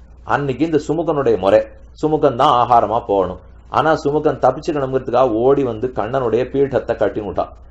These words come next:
அவர் திருவடியை கட்டிண்டா யாருக்கும் அவர் அபயம் கொடுத்துருவாரோ இல்லையோ, அதனால "சரி, உன்னை ரட்சிச்சு விடுறேன்னு" கண்ணன் சொல்லிட்டார். கருடன் துரத்திலே வந்தார். "பாம்பை அனுப்புன்னார்." "இல்ல, இல்ல, அது என்கிட்ட சரணம்னு சொல்லியாச்சு,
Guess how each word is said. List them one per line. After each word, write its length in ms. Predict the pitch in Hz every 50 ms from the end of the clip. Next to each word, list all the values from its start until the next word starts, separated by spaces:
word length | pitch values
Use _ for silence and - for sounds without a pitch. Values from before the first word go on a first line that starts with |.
| - - - -
அவர் 240 | - - 110 120 117
திருவடியை 400 | - 127 127 143 147 143 139 131
கட்டிண்டா 440 | 127 131 120 - 127 123 127 139 -
யாருக்கும் 440 | 123 113 110 117 120 123 120 139 127
அவர் 200 | 127 110 107 107
அபயம் 220 | 123 135 135 131
கொடுத்துருவாரோ 440 | 120 110 104 - 107 98 95 90 87
இல்லையோ, 220 | 92 90 87 80 73 - - - - -
அதனால 240 | - - 160 180 175
"சரி, 200 | 156 156 147 151
உன்னை 220 | 160 151 135 120 107
ரட்சிச்சு 340 | 110 110 - - - -
விடுறேன்னு" 320 | 117 107 101 104 107 123 131
கண்ணன் 280 | - 98 98 110 110
சொல்லிட்டார். 440 | 98 - 87 85 80 76 82 82 - - - - - - -
கருடன் 300 | - 113 127 139 139 139
துரத்திலே 460 | - 120 104 101 - 107 98 104 107
வந்தார். 380 | 107 95 90 87 87 92 - - - - - -
"பாம்பை 360 | - 117 123 131 127 120 101
அனுப்புன்னார்." 640 | 95 98 98 90 - - 95 90 87 78 76 - - - - - - - - - - - - - - - - - - - - - -
"இல்ல, 180 | 101 104 107 107
இல்ல, 180 | 107 113 117
அது 180 | 107 92 87 85
என்கிட்ட 260 | 82 82 87 - 110 110 -
சரணம்னு 340 | 87 87 90 90 92 104 107 101
சொல்லியாச்சு, 560 | 98 87 85 92 92 87 87 - - - -